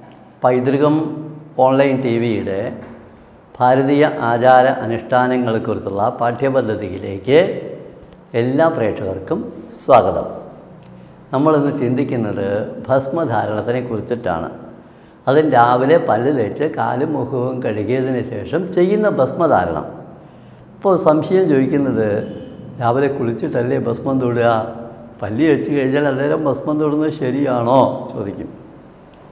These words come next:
ഈ ഒരു അല്പം കാര്യങ്ങൾ മാത്രം അറിയുന്നതിൻ്റെ ഒരു കുഴപ്പമുണ്ട്. അതാണ്. ഉം, എന്താ അല്പം അറിയുന്നത്? ഇതിൻ്റെ ഭസ്മം നനയ്ക്കാതെ തൊടുന്നു, നനച്ചു തൊടുന്നു, ഇത് തമ്മിലുള്ള വ്യത്യാസങ്ങളൊക്കെ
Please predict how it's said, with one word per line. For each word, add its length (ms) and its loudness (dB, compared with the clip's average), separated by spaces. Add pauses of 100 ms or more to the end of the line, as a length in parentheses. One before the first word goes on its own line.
(280)
ഈ 40 -2 (1400)
ഒരു 160 -2
അല്പം 420 2
കാര്യങ്ങൾ 340 4 (120)
മാത്രം 320 0
അറിയുന്നതിൻ്റെ 480 -2
ഒരു 100 -4
കുഴപ്പമുണ്ട്. 560 -4 (480)
അതാണ്. 340 -2 (1200)
ഉം, 100 -2 (220)
എന്താ 140 4 (100)
അല്പം 220 4
അറിയുന്നത്? 360 2 (520)
ഇതിൻ്റെ 340 -4
ഭസ്മം 360 -4
നനയ്ക്കാതെ 460 -2
തൊടുന്നു, 340 -2
നനച്ചു 360 -6
തൊടുന്നു, 320 -2
ഇത് 160 -6
തമ്മിലുള്ള 320 -2
വ്യത്യാസങ്ങളൊക്കെ 640 -4